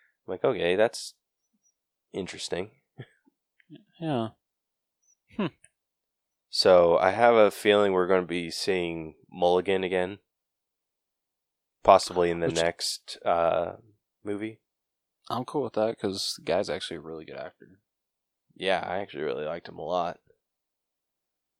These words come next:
Speaker 1: Um, but yeah. Overall, though, s-, like, sticking with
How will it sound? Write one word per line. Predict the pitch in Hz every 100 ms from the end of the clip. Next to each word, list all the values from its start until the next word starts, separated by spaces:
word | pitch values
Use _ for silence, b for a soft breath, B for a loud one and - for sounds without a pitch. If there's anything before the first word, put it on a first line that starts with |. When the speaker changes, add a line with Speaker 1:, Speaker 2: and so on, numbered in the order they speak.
| _ _
Speaker 1:
Um, | 107 104 107 104 98 95 B B B B B B _ _ _ _ _ _ _ _ _ _ _ _ _ _ _
but | 104 80
yeah. | 123 90 - _ _ _ _ _ _ _ _ _ _ b b b b b - -
Overall, | 131 180 202 160 - 95 92 80 - - -
though, | - - - - _ _ _ _ _ -
s-, | - - -
like, | - 95 85 - 50 50 - _
sticking | - - 110 - 95 90
with | 85 80 -